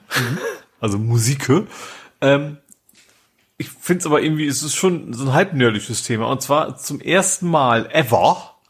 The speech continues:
Speaker 2: ne, ever kann's ja auch nicht sein, seit langer, langer, langer, langer Zeit, ähm, werden in den U S A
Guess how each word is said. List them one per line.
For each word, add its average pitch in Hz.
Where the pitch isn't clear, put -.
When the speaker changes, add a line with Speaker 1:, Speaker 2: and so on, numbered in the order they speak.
Speaker 2:
ne, 117
ever 127
kann's 135
ja 127
auch 104
nicht 95
sein, 95
seit 113
langer, 143
langer, 110
langer, 98
langer 90
Zeit, 110
ähm, 120
werden 147
in 135
den 135
U 139
S 135
A 135